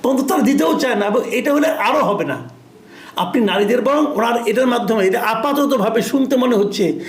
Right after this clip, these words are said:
নারীদের পক্ষে যাচ্ছে, কিন্তু এটা আসলে নারীদের বিপক্ষে যাবে। আরেকটা জিনিস উনি বলেছেন যে পাঁচ ঘন্টা করবেন যাতে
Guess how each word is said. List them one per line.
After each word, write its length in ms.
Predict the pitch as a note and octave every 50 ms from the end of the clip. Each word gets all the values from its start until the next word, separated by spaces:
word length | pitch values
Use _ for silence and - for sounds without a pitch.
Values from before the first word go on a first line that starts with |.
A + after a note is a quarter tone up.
| - - -
নারীদের 340 | G3+ G3+ A3+ A3+ G3 A3 A3 -
পক্ষে 300 | - B3+ B3 B3 - -
যাচ্ছে, 320 | G3 F#3+ - - - G#3+ -
কিন্তু 240 | - B3+ G#3 G#3 G#3+
এটা 140 | G3+ G#3
আসলে 200 | G3 F3+ - -
নারীদের 340 | F#3+ F3+ F3+ F#3 F#3 A3+ C4+ C#4+ C4 - - - - -
বিপক্ষে 560 | G#3 B2+ C4 C4 C4 B3+ C#4+ C#4+ C#4+ - - F#3
যাবে। 260 | D3+ D#3 C#3 A#2+ A#2+ - - - - - - - - - - - - - - - - - - - - - - -
আরেকটা 300 | - C#4+ D4 D4 D4+ D#4
জিনিস 360 | D4 D4+ D#4+ E4 - - - - - - - - - - - - - - - - - - - - - - - - - - - -
উনি 180 | - B3+ C#4 C#4+
বলেছেন 600 | - C#4+ D#4 D4+ - - A#3+ G3+ - - - - - - -
যে 120 | - G#3 -
পাঁচ 240 | - - C4+ C#4
ঘন্টা 300 | C4 G#3+ A#3 C4+ B3 D4+
করবেন 440 | C#4 D4 C4 C#4 B3 C4 C4 B3+ A#3
যাতে 540 | F3+ G#3+ A3 A3 A3 C#4 C4 G#3 D3 -